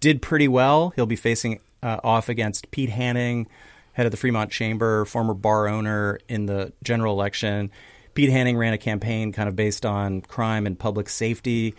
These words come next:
and ended up about twenty percentage points behind, um, Dan Strauss, you know, in this primary.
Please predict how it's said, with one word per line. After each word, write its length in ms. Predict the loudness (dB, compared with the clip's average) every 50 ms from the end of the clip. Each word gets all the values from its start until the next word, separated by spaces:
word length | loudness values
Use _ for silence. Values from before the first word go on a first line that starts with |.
| -14 -20 -20 _ _
and 140 | -6 -4 -2
ended 220 | 0 0 2 2
up 160 | 0 0 -2 -2
about 320 | 0 0 0 0 -2 -4 _ _
twenty 240 | -10 -4 -2 -2 0
percentage 440 | 0 -2 -4 -2 -4 -4 -6 -6 -6
points 260 | -4 -4 -4 -4 -4
behind, 760 | -6 -6 -6 -4 -2 -2 -2 -2 -2 -4 -4 -6 -6 -10 -14 -16 _ -8
um, 360 | -6 -4 -4 -4 -6 -8 -4 -2
Dan 220 | -2 -2 0 -2
Strauss, 680 | -4 -4 -2 0 0 0 -2 -2 -4 -4 -6 -6 -8 -10 -8
you 100 | -6 -6
know, 140 | -4 -4
in 140 | -4 -4 -4
this 140 | -4 -6 -6
primary. 560 | -6 -6 -4 -4 -2 -2 -2 -2 -2 -2 -4